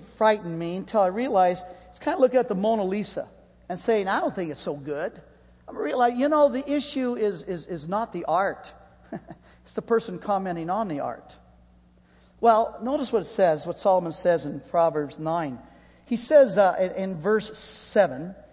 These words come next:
"He who corrects a scoffer gets dishonor for himself. He who reproves a wicked man gets insults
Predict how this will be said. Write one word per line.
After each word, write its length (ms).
"He 120
who 120
corrects 440
a 60
scoffer 640
gets 260
dishonor 480
for 220
himself. 540
He 180
who 200
reproves 580
a 80
wicked 400
man 460
gets 220
insults 920